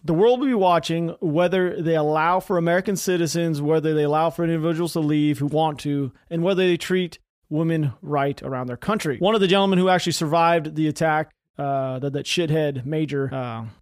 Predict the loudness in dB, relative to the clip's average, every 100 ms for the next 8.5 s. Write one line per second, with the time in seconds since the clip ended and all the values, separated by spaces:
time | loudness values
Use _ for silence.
0 | _ -2 2 2 0 -6 -6 -6 -2 -2
1 | -2 -6 _ _ _ -4 -2 2 2 2
2 | 0 0 0 2 2 2 2 0 0 0
3 | -2 -4 -8 -2 0 0 -2 -2 -2 -8
4 | -14 _ 0 2 4 4 4 4 2 2
5 | 0 2 0 2 2 2 0 -2 -4 -4
6 | 0 0 0 0 2 2 2 0 -4 -6
7 | -10 -16 _ _ _ 0 0 2 2 2
8 | 2 2 2 0